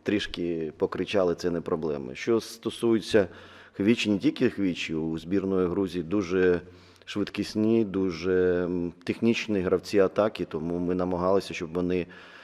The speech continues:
якомога менше, м, отримували м'я-, м'яч, е, обличчям до наших воріт. Тому грали, грали ближче, і, як ви бачили, в другому таймі вже Хвіча більше,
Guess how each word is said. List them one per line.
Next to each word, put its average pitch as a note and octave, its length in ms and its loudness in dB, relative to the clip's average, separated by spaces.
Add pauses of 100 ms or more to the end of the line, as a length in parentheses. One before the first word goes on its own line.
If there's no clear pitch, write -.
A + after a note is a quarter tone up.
(140)
якомога G2+ 440 4
менше, G2 760 4
м, F2 880 -6
отримували G2+ 600 2
м'я-, F#2+ 260 2
м'яч, G2 520 2
е, F2 340 2
обличчям F#2 560 -2
до F2+ 140 0
наших F2 380 -4
воріт. E2 280 -2 (600)
Тому F2 480 0
грали, F#2+ 580 6
грали G#2 280 8
ближче, B2 520 4
і, F2 560 2
як F2+ 200 2
ви F#2+ 60 2
бачили, F2 480 2
в D#2 80 -6
другому F#2 380 0
таймі F2 320 0
вже F2 200 -4
Хвіча F2+ 380 -2
більше, F2 460 -2